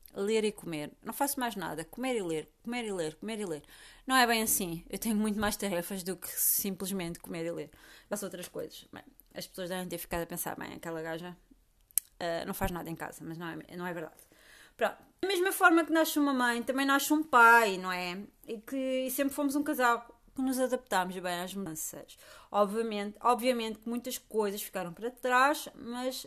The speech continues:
nunca houve razão da minha paixão pela luz, assim como as paixões do meu marido. Então, com a segunda gravidez, eu voltei a ouvir comentários do mesmo género.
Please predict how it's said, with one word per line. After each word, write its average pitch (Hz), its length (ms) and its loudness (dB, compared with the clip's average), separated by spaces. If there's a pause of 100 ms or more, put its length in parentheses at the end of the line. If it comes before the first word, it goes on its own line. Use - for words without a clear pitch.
(140)
nunca 294 400 0
houve 226 320 4
razão 202 500 -6
da 202 140 -8
minha 269 260 0
paixão 254 400 -4
pela 202 200 -8
luz, 190 340 -14 (480)
assim 185 320 -10
como 185 240 -8
as 233 80 -10
paixões 170 460 -8
do 170 80 -6
meu 165 160 -4
marido. 170 520 -6 (920)
Então, 214 500 4 (880)
com 302 180 8
a 403 80 6
segunda 320 480 6
gravidez, 226 560 0
eu 226 140 2
voltei 254 420 4
a 247 60 6
ouvir 240 160 0
comentários 233 500 0
do 226 80 -6
mesmo 226 280 -6
género. 175 420 -6